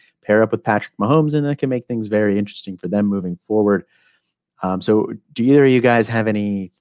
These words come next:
thoughts on any other free agent wide receivers there? Or are you kinda with me where you're thinking that's more of a veteran option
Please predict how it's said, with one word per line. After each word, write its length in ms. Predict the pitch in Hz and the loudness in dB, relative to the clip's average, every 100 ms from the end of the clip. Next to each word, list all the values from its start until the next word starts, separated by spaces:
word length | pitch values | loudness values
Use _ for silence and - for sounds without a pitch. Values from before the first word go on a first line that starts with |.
| _ | _
thoughts 240 | - 110 107 | -2 -2 0
on 80 | 98 | -2
any 160 | 90 95 | -4 -2
other 240 | 113 139 | 0 0
free 240 | - 139 | -2 -2
agent 200 | 139 139 | -2 0
wide 200 | 139 135 | 0 0
receivers 420 | 127 - 131 131 127 | -2 -4 -4 -4 0
there? 300 | 135 131 117 | 2 4 4
Or 100 | 101 | 2
are 60 | |
you 200 | 101 104 | 0 -4
kinda 280 | - 113 104 | -4 -4 -2
with 180 | 98 92 | -2 -2
me 160 | 98 | -4
where 100 | 95 | -2
you're 120 | 95 90 | -4 -6
thinking 260 | 90 92 | -8 -8
that's 260 | 90 - - | -10 -10 -6
more 120 | 92 | -4
of 80 | 85 | -4
a 60 | |
veteran 400 | 82 87 85 80 | -2 -2 -2 -6
option 360 | 82 80 - - | -10 -14 -16 -20